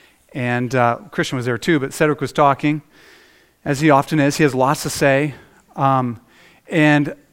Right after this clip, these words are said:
I loved, the, I got this great example from him. La-, he said, I think he said it last year or the year before, I can't remember for sure.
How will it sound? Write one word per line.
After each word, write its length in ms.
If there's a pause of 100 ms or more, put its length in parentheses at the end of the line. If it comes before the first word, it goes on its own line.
(360)
I 80
loved, 500 (160)
the, 380 (440)
I 100
got 140
this 120
great 220
example 360
from 180
him. 280
La-, 80
he 180
said, 180
I 60
think 140
he 60
said 180
it 80
last 440
year 180
or 200
the 80
year 100
before, 300
I 60
can't 240
remember 320
for 160
sure. 480